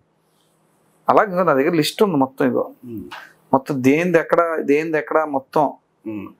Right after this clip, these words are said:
Speaker 1: ఏ రోడ్డుకి ఎంత ఖర్చు ఉంది, ఎంత పెట్టుబడి ఉంది, ఏంటి,
Speaker 2: ఉమ్.
Speaker 1: ఎంత శాంక్షన్ అయింది,
Speaker 2: ఉమ్.
Speaker 1: ఫిఫ్టీన్త్ ఫైనాన్స్ కార్పొరేషన్లో ఎంత డబ్బు ఉంది, ఇంకా ఎంత నిల్వలో ఉంది,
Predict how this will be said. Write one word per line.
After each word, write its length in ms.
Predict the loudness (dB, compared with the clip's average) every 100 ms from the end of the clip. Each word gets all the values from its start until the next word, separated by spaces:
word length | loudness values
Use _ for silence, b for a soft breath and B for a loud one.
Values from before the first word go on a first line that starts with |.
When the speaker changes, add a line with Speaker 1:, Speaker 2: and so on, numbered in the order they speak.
| _ _ 0
Speaker 1:
ఏ 160 | 4 4
రోడ్డుకి 320 | 2 -2 -2
ఎంత 140 | -2 0
ఖర్చు 260 | 0 0 -4
ఉంది, 240 | -2 0
ఎంత 300 | -2 -2 -2
పెట్టుబడి 320 | -4 0 -2
ఉంది, 260 | -2 -4 -4
ఏంటి, 480 | -2 -2 -2 -4 -4 _ -8
Speaker 2:
ఉమ్. 240 | -6 -6 0
Speaker 1:
ఎంత 280 | 2 2 0
శాంక్షన్ 460 | 0 0 0 -2 0
అయింది, 400 | 0 0 -2 -4 _ -10
Speaker 2:
ఉమ్. 180 | -6 -2
Speaker 1:
ఫిఫ్టీన్త్ 380 | -2 0 0 0
ఫైనాన్స్ 300 | -2 -2 -2
కార్పొరేషన్లో 600 | 0 0 -2 -2 0 2
ఎంత 200 | 2 2
డబ్బు 260 | 2 2 0
ఉంది, 200 | 0 -4
ఇంకా 180 | 0 0
ఎంత 200 | 0 -2
నిల్వలో 420 | -2 0 0 -2
ఉంది, 300 | -4 -8